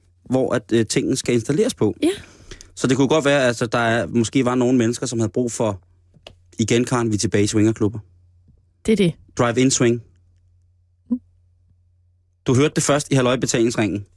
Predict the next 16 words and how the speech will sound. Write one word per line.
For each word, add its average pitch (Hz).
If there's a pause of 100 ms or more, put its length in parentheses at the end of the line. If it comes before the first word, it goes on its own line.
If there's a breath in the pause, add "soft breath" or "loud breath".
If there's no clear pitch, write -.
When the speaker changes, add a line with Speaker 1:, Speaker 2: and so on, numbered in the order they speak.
(640)
Speaker 1:
Drive-in 143
swingerklub. 120
Jeg 135
ved 156
godt, 139
der 139
også 135
findes 131
rastepladser 117
og 110
sådan 117
noget 117
her 117
i 104
Danmark, 104
men 165